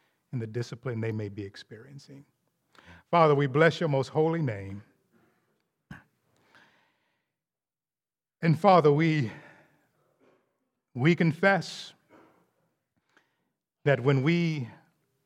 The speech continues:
go through trials and tribulations, uh, perhaps it's hard to see your love in this. Sometimes we may, uh, feel unloved,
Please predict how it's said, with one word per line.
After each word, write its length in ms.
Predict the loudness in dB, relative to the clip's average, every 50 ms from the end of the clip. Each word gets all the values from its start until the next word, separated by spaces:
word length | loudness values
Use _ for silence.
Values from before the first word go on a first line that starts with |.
| _ -4
go 200 | 4 4 6 6
through 200 | 4 0 -4 -4
trials 560 | -4 -4 0 2 2 4 4 2 0 0 -2
and 100 | -4 -6
tribulations, 1000 | -4 -4 -6 -4 -4 -2 0 0 -2 -2 -4 -6 -8 -8 -8 -8 -10 -12 -16 -20 _ _ _ _ _ _ _ _ _ _ _ _ _ _ _ _ _ _ _ _ _ _ _ _ _ _ _ _ _ -20
uh, 40 | -20 -20 -20 -20 -20 -20 -20 -20 -20 _ _ -2
perhaps 400 | 2 4 4 4 4 2 0 -10
it's 120 | -10 -10
hard 460 | -6 0 4 4 6 6 4 4 2 -4
to 80 | -10
see 240 | -12 -10 -8 -6 -4
your 240 | 0 2 2 2 4
love 300 | 4 4 4 4 2 -2
in 180 | -6 -6 -6
this. 540 | -8 -10 -12 -14 -16 -16 -16 -16 -18 -20 -20 _ _ _ _ _ _ _ _ _ _ _ _ _ _ _ _ _ _ _ _ _ _ _ _ _ _ _ _ _ _ _ _ _ _ _ _ _ _ _ _ _ _ -8
Sometimes 580 | -4 -4 -2 0 2 2 2 2 2 2 0 -2
we 140 | -2 -2 -2
may, 380 | 0 0 0 2 0 -2 -2 -6 -12 _ _ _ _ _ _ _ _ _ _ _ _ _ _ _ _ -20
uh, 160 | -18 -18 -18
feel 380 | -18 _ -6 -2 0 0 0 0 2
unloved, 880 | 2 4 4 4 4 2 -2 -6 -8 -14 -20 -20 -20 _ -20 -20 -20